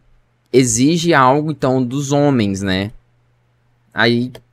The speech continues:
ah, então, falar o português correto. E depois falou da minha aparência, né? Ganhou a batalha? Ganhou.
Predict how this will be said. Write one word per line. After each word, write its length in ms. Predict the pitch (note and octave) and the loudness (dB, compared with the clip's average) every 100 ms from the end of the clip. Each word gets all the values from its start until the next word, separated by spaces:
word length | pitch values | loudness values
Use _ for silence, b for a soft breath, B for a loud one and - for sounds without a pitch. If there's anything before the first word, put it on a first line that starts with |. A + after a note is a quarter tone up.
| - _ _ - _ _ _ _ _ | -20 _ _ -20 _ _ _ _ _
ah, 240 | - A#2 G2 | -4 -2 -2
então, 260 | - A2 B2 | -4 -4 -4
falar 260 | - A#2 | 0 2
o 40 | A#2 | 2
português 320 | C#3+ C#3 C#3+ | 0 -4 -6
correto. 280 | E3 F3+ - _ - _ _ _ _ _ _ _ _ - | -8 -12 -14 _ -20 _ _ _ _ _ _ _ _ -14
E 100 | A#2 | -8
depois 320 | A#2+ B2 B2+ | -4 -2 -2
falou 100 | C#3+ | 0
da 80 | C#3 | -2
minha 120 | C#3 | 0
aparência, 600 | C3+ D3 D#3+ C#3 C#3+ C3+ | 2 4 4 2 -2 -4
né? 280 | A2+ G#2+ A2+ - _ _ _ _ _ _ _ _ _ _ _ _ _ _ _ _ - | -4 -4 -6 -10 _ _ _ _ _ _ _ _ _ _ _ _ _ _ _ _ -10
Ganhou 220 | A#2 A#2+ | -4 -2
a 40 | |
batalha? 640 | B2+ A#2 A#2 A2+ C#3 C#3+ B2 | -2 -2 0 2 2 0 -4
Ganhou. 640 | A#2 F3+ G#3 D3 C#3+ D#3 | -2 -2 0 0 0 -4